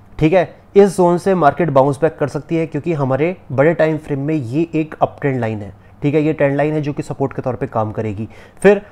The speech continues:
यहाँ पर जब Bitcoin कल था तो कल भी मैंने आपको एक चीज़ बताई थी कि भैया आप चाहो तो लॉन्ग कर सकते हो कि Bitcoin यहाँ से उठेगा। अब देखो मेरा क्या मानना है Bitcoin को लेकर। मेरा सिंपल सा मानना ये है, मैंने आपको एक चीज़ पहले बताई थी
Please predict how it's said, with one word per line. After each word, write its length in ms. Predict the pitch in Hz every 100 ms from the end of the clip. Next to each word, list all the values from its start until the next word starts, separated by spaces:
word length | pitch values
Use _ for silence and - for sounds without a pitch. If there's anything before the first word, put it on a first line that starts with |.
| - -
यहाँ 200 | 135 147
पर 160 | 180 180
जब 200 | 185 160
Bitcoin 340 | 165 180 180
कल 200 | - 175
था 220 | 170 170 180
तो 140 | 160
कल 180 | - 156
भी 100 | 165
मैंने 180 | 170 156
आपको 180 | 165
एक 120 | 156 -
चीज़ 120 | 151
बताई 220 | 143 143
थी 120 | 151
कि 100 | 143
भैया 180 | 151 156 151
आप 180 | 131 -
चाहो 200 | 143 139
तो 100 | 139
लॉन्ग 260 | 123 131 135
कर 120 | 123
सकते 260 | 139 -
हो 120 | 160 180 - - -
कि 60 |
Bitcoin 340 | 143 147 175 170
यहाँ 200 | 135 131
से 180 | 185 -
उठेगा। 460 | 127 - 123 95 - - - - 185
अब 160 | 202
देखो 220 | 196 190 196
मेरा 200 | 190 185
क्या 540 | - 175 170 175 - 160
मानना 360 | 139 139 151
है 180 | 147 143
Bitcoin 300 | 117 131 120
को 60 | 117
लेकर। 280 | 107 110 - - - - -
मेरा 240 | 127 165 190
सिंपल 300 | 196 180 190
सा 120 | 196
मानना 240 | 175 180
ये 260 | 175 170 165
है, 180 | 180 185 -
मैंने 160 | 139 147
आपको 220 | 151 175
एक 140 | 156 -
चीज़ 140 | 160
पहले 220 | 160 147
बताई 260 | 151 143 139
थी 200 | 147